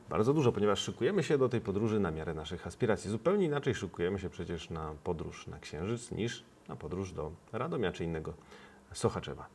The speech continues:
Każde podejście wymaga zupełnie innego sposobu myślenia, innego zespołu, e, innej dynamiki,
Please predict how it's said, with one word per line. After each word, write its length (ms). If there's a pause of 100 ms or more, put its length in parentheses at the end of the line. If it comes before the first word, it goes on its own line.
(160)
Każde 240
podejście 360
wymaga 320
zupełnie 500
innego 260
sposobu 400
myślenia, 420
innego 440
zespołu, 580 (460)
e, 200
innej 400
dynamiki, 800